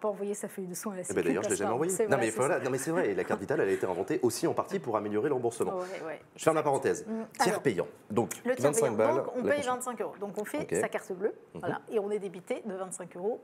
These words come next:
Speaker 1: euh, sur son compte. Euh, donc, c'est, on paye le médecin
Speaker 2: Mhm.
Speaker 1: directement sur son compte à lui. Et puis, euh,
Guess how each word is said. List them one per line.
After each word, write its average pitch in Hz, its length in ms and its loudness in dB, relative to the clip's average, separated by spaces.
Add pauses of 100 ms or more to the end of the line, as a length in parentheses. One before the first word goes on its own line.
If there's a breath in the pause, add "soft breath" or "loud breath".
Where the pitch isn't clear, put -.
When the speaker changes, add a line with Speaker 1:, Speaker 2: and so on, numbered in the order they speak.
Speaker 1:
euh, 180 240 -8
sur - 160 -6
son 185 140 -12
compte. - 320 -18 (840 loud breath)
Euh, - 460 -4
donc, 214 180 -8
c'est, 208 160 0 (120)
on 202 40 -2
paye 285 320 2 (120)
le 202 140 6
médecin 233 300 -2 (320)
Speaker 2:
Mhm. 85 220 -6 (320)
Speaker 1:
directement 226 480 -2
sur - 160 -10
son 214 140 -6
compte 240 180 -4
à 220 80 0
lui. 165 160 -10 (140)
Et 220 100 0
puis, 233 260 -4
euh, - 40 -8